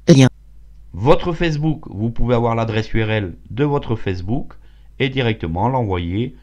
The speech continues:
Speaker 2: Les gens n'ont pas tapé votre U R L, ils scannent le code Q R et sont dirigés instantanément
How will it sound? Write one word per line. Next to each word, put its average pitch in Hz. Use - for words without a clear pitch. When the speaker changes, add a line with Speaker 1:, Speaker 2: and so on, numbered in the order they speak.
Speaker 2:
Les 110
gens 107
n'ont 151
pas 151
tapé 107
votre 98
U 90
R 87
L, 120
ils 147
scannent 120
le 139
code -
Q 92
R 117
et 127
sont 113
dirigés 104
instantanément 101